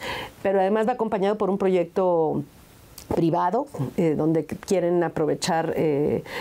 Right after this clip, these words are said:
el transporte pluvial, eh, acompañado con el tren, eh, transísmico, y va a haber, eh,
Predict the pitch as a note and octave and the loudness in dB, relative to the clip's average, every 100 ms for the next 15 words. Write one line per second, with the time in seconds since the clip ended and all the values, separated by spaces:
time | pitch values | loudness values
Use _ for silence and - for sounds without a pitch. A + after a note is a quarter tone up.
0 | - - D3+ E3 E3 F3+ G3 F#3 E3 F#3 | -6 -4 0 -2 -2 -4 -2 0 2 2
1 | G#3 C4 - - - - D#3 G3 F3 E3+ | 2 -2 -10 -18 -4 -2 -2 -2 -2 0
2 | E3+ E3 F3 E3+ D#3 D#3 D3 D#3+ D#3 D#3 | 0 0 0 0 0 0 0 0 2 2
3 | C#3+ D#3 D3+ D3+ D#3 D#3+ G#3 A#3 A3 A#3 | 2 2 0 0 0 2 2 2 2 0
4 | G3 E3 E3 D3+ - E3+ D3+ C#3+ - - | 0 0 0 -2 -2 0 2 2 0 -2